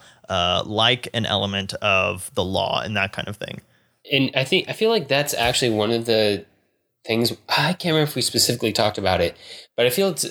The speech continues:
Speaker 2: like, it's almost a signifier of neo-noir when noir starts to be mixed slightly with other genres. Um,
Speaker 1: Yeah,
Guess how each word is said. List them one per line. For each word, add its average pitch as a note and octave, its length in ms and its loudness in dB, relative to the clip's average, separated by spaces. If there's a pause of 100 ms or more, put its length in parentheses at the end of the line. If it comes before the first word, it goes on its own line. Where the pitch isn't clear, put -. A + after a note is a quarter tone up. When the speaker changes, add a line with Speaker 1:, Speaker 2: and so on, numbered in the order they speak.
Speaker 2:
like, G#2+ 320 2
it's G#2+ 100 0
almost B2 320 2
a G#2+ 40 4
signifier A#2 760 2
of G#2 200 0
neo-noir A#2 600 2
when G#2+ 220 0
noir F#2+ 400 2
starts - 260 -2
to G2+ 80 0
be F#2+ 160 -2
mixed G2 440 2 (140)
slightly G#2 440 -2
with G2+ 180 -2
other G2 220 2
genres. F#2+ 560 0 (680)
Um, G2+ 160 2
Speaker 1:
Yeah, A2 300 2